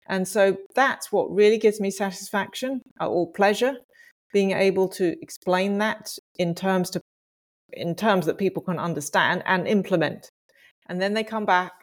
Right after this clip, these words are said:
and they say, "Okay, my periods have restarted," or, I don't know, whatever it is, "I'm feeling much better, I'm be able to do this, uh, and, you know, thank you so much for explaining that to me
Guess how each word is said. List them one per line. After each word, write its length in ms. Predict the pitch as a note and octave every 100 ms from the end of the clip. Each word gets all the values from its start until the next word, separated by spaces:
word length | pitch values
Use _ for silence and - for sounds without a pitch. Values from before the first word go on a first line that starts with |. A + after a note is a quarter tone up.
| -
and 120 | F3 E3+
they 80 | D#3+
say, 420 | - E3 D#3+ D#3+ - _ _ -
"Okay, 520 | F3+ F#3+ D#3+ D#3+ - - _ _ _ _ _ _ -
my 180 | D#3 E3
periods 340 | E3 F3+ E3+
have 100 | D#3+ C#3+
restarted," 840 | D#3+ - E3 D#3+ E3 D#3+ D#3 D#3 -
or, 380 | D3 D3 D3 -
I 80 | D#3
don't 120 | D#3
know, 100 | D3
whatever 260 | D3 C3+ D3
it 80 | -
is, 240 | C#3+ - -
"I'm 100 | E3
feeling 240 | F#3 E3+
much 200 | E3 -
better, 440 | - F3 E3 E3 -
I'm 360 | D#3 D#3 D3+ D3 - -
be 80 | E3
able 180 | D#3 D3+
to 100 | D3
do 120 | D#3
this, 320 | D#3 D#3+ D3
uh, 180 | - F#2+
and, 320 | - D#3 D3+ D#3
you 80 | E3+
know, 100 | D3+
thank 260 | D3+ E3+ D3+
you 60 |
so 200 | C#3+ D#3
much 340 | D#3 D3+ - -
for 240 | - C#3
explaining 540 | A2 - F#3 F3 D#3 D3+
that 180 | - -
to 100 | D#3
me 140 | C#3